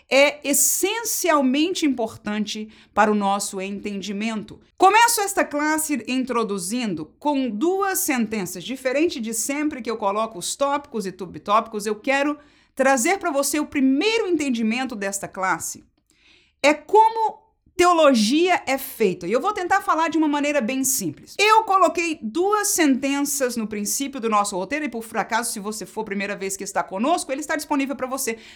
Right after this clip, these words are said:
na descrição do vídeo e também no primeiro comentário você pode baixar e acompanhar. A primeira coisa que eu coloquei é: missão pode ser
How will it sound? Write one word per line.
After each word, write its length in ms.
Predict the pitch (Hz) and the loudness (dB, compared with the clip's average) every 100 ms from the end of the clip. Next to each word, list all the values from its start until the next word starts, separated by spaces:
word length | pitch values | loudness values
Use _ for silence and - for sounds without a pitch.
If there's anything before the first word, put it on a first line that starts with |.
| - | -2
na 120 | 294 | -2
descrição 560 | 269 - 277 - 240 220 | 0 -4 -4 -2 0 0
do 120 | 311 | -2
vídeo 360 | 226 277 269 254 | -2 -2 -4 -6
e 120 | - | -4
também 400 | 294 262 240 349 | 0 2 4 2
no 80 | 339 | 0
primeiro 320 | 277 220 208 | -2 -2 -2
comentário 480 | 214 202 185 180 180 | -4 -4 -2 -2 -2
você 200 | 190 190 | -10 -4
pode 240 | 190 180 | -2 -2
baixar 440 | 180 190 - 170 180 | -2 -2 -2 -4 -4
e 40 | |
acompanhar. 520 | 185 202 226 240 135 - - | -6 -6 -2 -2 -4 -10 2
A 100 | 285 | 4
primeira 320 | 370 427 466 | 4 4 2
coisa 260 | 381 381 359 | 2 0 0
que 120 | 339 | 0
eu 60 | 330 | 0
coloquei 520 | 320 277 311 320 302 | 4 4 4 4 6
é: 180 | 233 233 | 6 8
missão 960 | 254 311 302 - - 381 427 440 480 - | 10 10 8 6 6 8 10 8 6 6
pode 320 | 311 302 277 | 8 8 6
ser 460 | - - 285 320 | 4 6 6 6